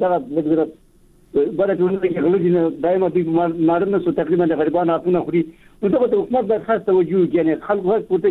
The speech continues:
کېږي یا خلک وږي، نو هغه کې تر حکومت رسي، حکومت هم دغه سوال لاندې راځي. نو حکومت باید کوشش وکړي چې خلک وګماري، یا د، آه، ولس ته چې خلک معرفي کړي، یا ولس ور معرفي کړي چې هغه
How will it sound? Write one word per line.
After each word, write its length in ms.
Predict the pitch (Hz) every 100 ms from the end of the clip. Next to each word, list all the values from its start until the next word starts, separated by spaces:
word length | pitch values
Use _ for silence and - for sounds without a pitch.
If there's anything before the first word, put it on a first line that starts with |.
| -
کېږي 180 | 196 185
یا 80 | 170
خلک 160 | 185 180
وږي، 300 | 196 180 185 - - _
نو 80 | 185 185
هغه 200 | 175 170 214
کې 100 | 208
تر 80 | 202
حکومت 260 | 180 240 233
رسي، 280 | 208 180
حکومت 360 | 185 - 214 226
هم 120 | 220 196
دغه 180 | 180 170
سوال 180 | 180 196
لاندې 180 | 175 156
راځي. 180 | 151 135 139
نو 80 | 156
حکومت 200 | 190 226
باید 120 | 214 214
کوشش 240 | 180 220 180
وکړي 320 | 175 190 180
چې 100 | 185
خلک 160 | 190 190 - _ _ 196
وګماري، 420 | 175 190 185 180
یا 80 | 180
د، 60 | 170
آه، 720 | 160 170 175 165 156 208 247 180
ولس 240 | 190 214
ته 160 | 190 185
چې 120 | 165
خلک 180 | 190 175
معرفي 260 | 180 160 180
کړي، 60 | 170
یا 120 | 185
ولس 220 | 196 240
ور 140 | 202 202
معرفي 240 | 180 160 196
کړي 100 | 180
چې 80 | 170 156 - - -
هغه 140 | 165